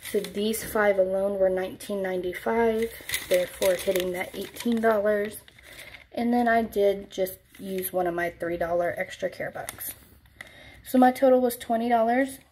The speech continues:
ninety-eight cents. And on Ibotta this week, you can get a dollar back up to five times.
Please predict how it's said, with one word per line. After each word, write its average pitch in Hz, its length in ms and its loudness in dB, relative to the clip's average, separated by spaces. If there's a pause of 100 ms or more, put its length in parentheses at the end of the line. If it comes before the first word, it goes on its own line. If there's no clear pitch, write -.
(220)
ninety-eight 202 560 -2
cents. - 480 -2 (1400)
And 196 460 -4 (440)
on 214 140 0
Ibotta 202 580 2
this 262 260 0
week, 320 300 -4
you 202 260 -12
can 202 240 -10
get 202 300 2
a 190 80 -2
dollar 190 340 2
back 202 440 -6 (420)
up - 220 -6
to 175 120 -10
five 190 500 -2
times. 285 600 -2